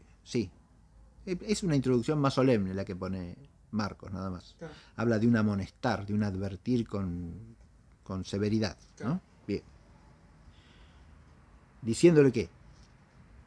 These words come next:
Speaker 2: Mira, no digas nada a nadie, sino vete. Muéstrate al sacerdote y ofrece por tu purificación lo que Moisés ordenó en testimonio para ellos.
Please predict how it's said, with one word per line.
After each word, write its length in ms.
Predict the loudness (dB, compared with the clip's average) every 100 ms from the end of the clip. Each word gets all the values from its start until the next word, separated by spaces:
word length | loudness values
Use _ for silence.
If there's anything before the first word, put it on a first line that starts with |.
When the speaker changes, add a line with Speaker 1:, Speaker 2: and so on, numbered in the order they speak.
| -20 -20 -20 -20 -20 -20 -20 -20 -20 -20 -20 -20 -16
Speaker 2:
Mira, 340 | -8 -6 -8 -12 -20 -20 -20 -20 -12 -6
no 120 | -4
digas 260 | -4 -6
nada 380 | -6 -6 -8 -12 -16
a 40 | -14
nadie, 380 | -12 -12 -14 -20 -16
sino 440 | -12 -10 -8 -6
vete. 300 | -4 -6 -14 -20 -20 -20 -20 -20 -20 -18
Muéstrate 440 | -8 -8 -8 -12 -12
al 80 | -12
sacerdote 680 | -12 -10 -8 -8 -8 -14 -14
y 80 | -18
ofrece 420 | -14 -12 -10 -12
por 200 | -14 -18
tu 120 | -16
purificación 760 | -18 -18 -18 -18 -14 -12 -12 -14
lo 140 | -18 -16
que 100 | -16
Moisés 440 | -14 -12 -10 -10
ordenó 280 | -10 -12 -14
en 80 | -16
testimonio 500 | -18 -18 -14 -12 -10
para 200 | -8 -8
ellos. 460 | -10 -14 -18 -18